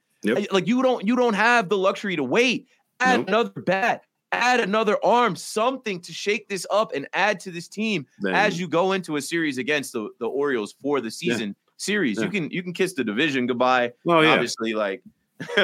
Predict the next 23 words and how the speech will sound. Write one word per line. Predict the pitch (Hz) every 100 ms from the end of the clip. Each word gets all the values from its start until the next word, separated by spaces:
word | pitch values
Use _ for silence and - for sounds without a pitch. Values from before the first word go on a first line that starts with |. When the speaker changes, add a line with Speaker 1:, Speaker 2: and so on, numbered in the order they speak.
| 175 - -
Speaker 2:
it's | 135 135
not, | 170 156
Speaker 1:
No, | 175
Speaker 2:
it's | 127
Speaker 1:
the | 156
Speaker 2:
not | 175
Speaker 1:
divi-, |
Speaker 2:
even, | 139 135
Speaker 1:
division's | 202 214 104
Speaker 2:
uh, | 98
Speaker 1:
gone. | 87 98 123 _ _ 190
No, | 156
division's | 98 107 170 156 110
gone. | 101 92 123 - - -
And, | 202
Speaker 2:
It's | 190
Speaker 1:
and | 196
Speaker 2:
not |
Speaker 1:
let's | 196
be |
Speaker 2:
even, | 185 170
Speaker 1:
honest, | 147
Speaker 2:
uh, | 117